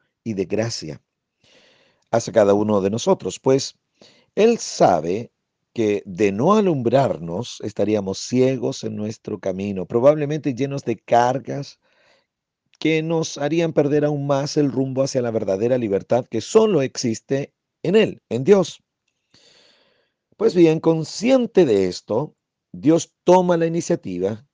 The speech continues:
y acude para iluminarnos en cada momento. Tendríamos que preguntarnos entonces, ¿cómo manifiesta su luz sobre nosotros? Bien,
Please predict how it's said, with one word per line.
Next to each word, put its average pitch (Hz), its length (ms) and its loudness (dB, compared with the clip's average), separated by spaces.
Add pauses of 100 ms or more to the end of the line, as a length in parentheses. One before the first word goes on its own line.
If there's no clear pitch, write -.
(460)
y 95 180 -4
acude 101 440 2
para 95 340 -2 (100)
iluminarnos 175 1200 -2
en 107 320 -6
cada 110 400 0
momento. 92 520 -10 (1120)
Tendríamos 190 500 2
que 175 120 0
preguntarnos 160 720 -2
entonces, 135 640 -4 (1080)
¿cómo 254 560 2
manifiesta 160 720 -2
su 147 180 -2
luz 143 240 2
sobre 147 320 -2
nosotros? 156 580 -8 (1120)
Bien, 123 380 -6